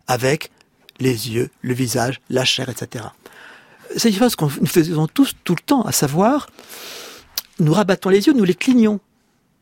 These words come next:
Ce clignement d'œil, c'est quoi ? C'est qu'on ne peut pas regarder quelqu'un dans les yeux pendant, euh, plus de, de, de trois minutes sans être, euh,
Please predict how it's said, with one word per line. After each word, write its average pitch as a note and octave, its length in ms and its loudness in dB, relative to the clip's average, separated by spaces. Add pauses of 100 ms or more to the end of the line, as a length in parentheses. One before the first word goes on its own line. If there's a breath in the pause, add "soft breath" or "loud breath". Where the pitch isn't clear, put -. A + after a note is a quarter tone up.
(120)
Ce A#3+ 120 -4
clignement F3+ 440 2
d'œil, C3+ 300 0
c'est - 140 -6
quoi ? B2+ 280 -4 (360 loud breath)
C'est - 180 2
qu'on A3 120 2
ne G3+ 40 4
peut A3+ 100 6
pas G#3+ 100 -2
regarder E3 280 2
quelqu'un E3 280 2
dans D3 100 2
les D3 260 2
yeux E3+ 80 6
pendant, A#2+ 320 -2
euh, A2 360 0
plus E3+ 200 -8
de, D#3 80 -2 (400)
de, C3 240 4
de B2 480 2
trois A2 120 -2
minutes B2 340 4
sans A#2 220 0
être, F3 240 0
euh, G#2+ 100 0